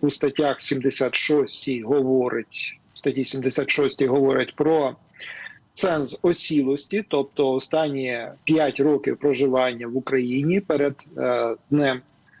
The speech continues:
голосування на виборах народних депутатів України, а стаття сто третя Конституції говорить про десятирічний ценз осілості, тобто останні десять років проживання на території України для того, аби балотуватися на виборах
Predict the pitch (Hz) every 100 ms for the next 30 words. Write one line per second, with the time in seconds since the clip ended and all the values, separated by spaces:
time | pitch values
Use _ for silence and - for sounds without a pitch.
0 | - - _ 139 156 151 147 127 123 127
1 | 175 160 160 160 170 170 - 175 175 175
2 | 170 170 165 170 170 160 156 151 156 165
3 | 165 147 147 135 143 - 139 127 - 131
4 | 131 120 123 156 180 175 175 160 190 202
5 | 202 190 135 127 135 143 151 - - 139
6 | 139 147 170 180 202 226 226 - - 123
7 | - 143 127 120 131 - 160 226 226 -
8 | 170 139 - 135 139 139 - 170 143 127
9 | 135 131 - 131 123 - 131 123 127 127
10 | 127 120 117 127 120 131 127 165 226 233
11 | - - - - 139 170 170 202 190 180
12 | 160 147 135 131 131 139 143 143 - 131
13 | 127 123 135 135 127 127